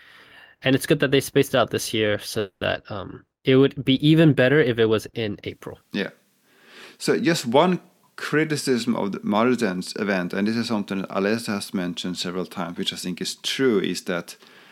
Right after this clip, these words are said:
Speaker 2: all of the pens sold at, at these Maruzen events, they're quite expensive. I'm looking at the lineup now, and the cheapest one cheapest one you can get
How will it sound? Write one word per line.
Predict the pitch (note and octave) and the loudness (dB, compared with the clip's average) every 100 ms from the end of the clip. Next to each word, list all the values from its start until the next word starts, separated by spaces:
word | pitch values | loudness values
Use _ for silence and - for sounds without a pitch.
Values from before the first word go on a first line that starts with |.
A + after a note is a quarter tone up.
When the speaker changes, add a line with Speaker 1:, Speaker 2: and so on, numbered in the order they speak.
| - _ _ _ _ _ _ _ _ _ _ _ - | -20 _ _ _ _ _ _ _ _ _ _ _ 0
Speaker 2:
all | A#2+ F3 | 4 6
of | F3+ | 4
the | D3 | 4
pens | A#2+ - B2 G#2 F#2 - - - _ _ _ _ _ - | 0 0 0 0 -4 -8 -12 -16 _ _ _ _ _ -16
sold | - B2+ A#2+ A2 | -4 2 2 2
at, | G#2 - - | 0 -4 -8
at | G2 - - | -8 -8 -4
these | G2 F#2+ | -4 0
Maruzen | G2 F#2+ G2 F2+ | 0 0 0 -4
events, | F2 E2 - - | -6 -8 -10 -14
they're | - F#2 _ | -12 -14 _
quite | - - C#3+ C#3+ C#3+ | -12 -2 2 4 2
expensive. | C#3 - A2+ G#2+ | -2 -2 0 2
I'm | G2+ | 2
looking | C3 D3 C3+ | 2 0 -4
at | B2+ | 0
the | |
lineup | A2 G#2+ A2 G2 F#2 | 2 4 4 0 -2
now, | A2 G#2+ F#2 | 0 2 0
and | G2 | 0
the | F#2+ | -2
cheapest | - - - F3 - C3+ - G#2 | -4 -4 -2 -2 -2 -8 -8 -6
one | F2+ D2+ D2 _ _ _ _ _ _ _ _ - - | -6 -6 -12 _ _ _ _ _ _ _ _ -16 -6
cheapest | - D#3 - - | 0 0 0 -2
one | B2 G#2+ | 0 0
you | |
can | F#2+ G#2 | 0 0
get | G2 F#2+ F#2+ | 2 0 -2